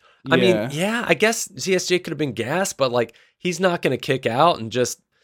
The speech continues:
Speaker 1: late in these Okada matches and in some of these epic New Japan matches, there's a lot of guys lying around in the ring where it totally makes sense because they've been working their asses off, and nobody's like, "Oh, get up. What is this? This is fucking boring." Nobody says that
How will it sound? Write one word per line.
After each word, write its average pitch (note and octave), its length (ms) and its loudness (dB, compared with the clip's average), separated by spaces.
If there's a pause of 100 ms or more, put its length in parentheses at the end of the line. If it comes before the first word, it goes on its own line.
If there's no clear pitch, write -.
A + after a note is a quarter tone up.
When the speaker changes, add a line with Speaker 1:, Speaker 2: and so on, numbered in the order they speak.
(320)
Speaker 1:
late E3 260 4
in D3 100 -4
these C3+ 200 2
Okada B2 400 0
matches A2 460 -2
and G#2+ 140 -2
in G#2 220 -4
some B2 200 -6
of A#2 40 -4
these A2+ 180 -4
epic A2+ 260 -4
New A2 180 -4
Japan A2+ 400 -4
matches, G#2 440 -4 (360)
there's C3+ 180 2
a C3+ 60 4
lot C3 340 6
of C3 300 6 (120)
guys A#2+ 540 2 (140)
lying B2 400 0
around A#2+ 320 2
in A2 80 -2
the G#2 80 -2
ring B2 360 -2
where G#2+ 120 -4
it G#2 140 -6
totally E3+ 420 -4
makes B2+ 260 -4
sense A2+ 220 -4
because A2+ 280 -8
they've A2 140 -2
been A2+ 180 -6
working D#3+ 300 -2
their G#2+ 160 -8 (100)
asses D#3 400 -2
off, - 380 -2
and D3 140 2
nobody's D#3+ 440 2
like, A2 380 0
"Oh, E3 160 6
get E3+ 220 4
up. D#3+ 260 6
What D3 140 2
is D3 160 -2
this? G2+ 280 0
This D3 200 -8
is C#3 80 -12
fucking D3+ 280 -4
boring." B2 200 -2
Nobody D3 260 4
says C3+ 300 2
that G#2+ 220 0